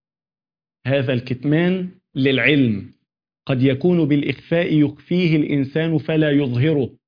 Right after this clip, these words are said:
ولا يعلم غيره، وقد يكون بتغيير العلم، بتغيير الحق إلى باطل، فيعد الإنسان كاتما.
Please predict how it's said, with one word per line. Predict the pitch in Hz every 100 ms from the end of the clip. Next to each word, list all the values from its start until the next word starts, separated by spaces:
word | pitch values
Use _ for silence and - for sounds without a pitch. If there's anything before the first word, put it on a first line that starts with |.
| _
ولا | 123 120
يعلم | 123 127 120 143 135 127
غيره، | 110 123 113 107 - _ _ _ _ _ _ _ _ _
وقد | - 123 156
يكون | 160 160 185 185 180 190 - - -
بتغيير | 127 139 151 131 131 147 180 170 156
العلم، | 143 131 147 127 104 - - -
بتغيير | 127 139 123 127 170 165
الحق | 151 - 180 175 175
إلى | 160 147 139
باطل، | 131 127 117 120 107 - _ _ _ _
فيعد | 127 123 117 156 127 131
الإنسان | 123 - 120 120 147 139 123
كاتما. | - 110 113 107 101